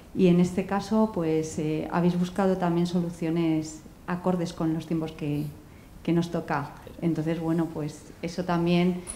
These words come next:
es un punto importante a tener en cuenta cuando llegáis, eh, a hacer un máster, a proponer <coughs> soluciones, el que también, eh, tengáis en cuenta ese tipo de, de cosas. Daros la enhorabuena por vuestra exposición y, y nada más.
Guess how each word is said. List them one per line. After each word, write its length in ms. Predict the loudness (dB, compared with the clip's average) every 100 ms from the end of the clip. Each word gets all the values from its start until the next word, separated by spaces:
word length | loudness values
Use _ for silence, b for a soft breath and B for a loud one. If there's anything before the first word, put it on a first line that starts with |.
| B -6
es 220 | -4 -2
un 120 | 0
punto 240 | 0 0
importante 460 | 0 -2 -2 -2 -2
a 60 | 0
tener 180 | 2
en 100 | 2
cuenta 240 | 0 -2 -2
cuando 500 | 0 0 0 -2 -2
llegáis, 440 | -2 -2 -4 -4
eh, 340 | -4 -4 -6 -10 -12
a 220 | -8 -8
hacer 200 | -6 -2
un 80 | 2
máster, 400 | 2 2 2 2
a 180 | 2
proponer 360 | 0 2 4 4
<coughs> 60 | 2
soluciones, 600 | 0 0 0 2 2 -4 B B B
el 180 | -6 -6
que 120 | -4
también, 540 | -2 0 2 2 2 -2
eh, 180 | -4 -2
tengáis 320 | 0 2 0
en 100 | -2
cuenta 260 | 0 -2 -2
ese 200 | -6 -6
tipo 220 | -6 -4
de, 340 | -2 -2 -6 -6
de 160 | -6 -4
cosas. 300 | -4 -2 -2
Daros 240 | 0 2
la 100 | 4
enhorabuena 640 | 4 4 4 4 4 4 0 B B
por 100 | -4
vuestra 260 | -4 -2 -2
exposición 680 | -2 -4 -4 0 4 4 4 B B B B -2
y, 640 | 2 4 4 4 4 0 0
y 80 | 2
nada 220 | 2 4
más. 280 | 2 0